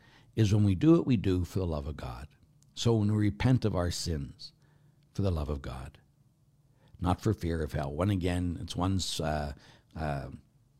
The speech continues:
perfect contrition. I do things for the love of God. I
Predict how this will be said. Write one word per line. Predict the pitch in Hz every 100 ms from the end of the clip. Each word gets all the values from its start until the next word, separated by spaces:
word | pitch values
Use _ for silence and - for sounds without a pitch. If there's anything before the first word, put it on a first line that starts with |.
| - -
perfect | 156 156 143
contrition. | 135 117 - 117 - 110 101 - - _ _
I | 92
do | 82 113
things | - 104 104 98
for | 82
the |
love | 78 82
of | -
God. | 104 110
I | 101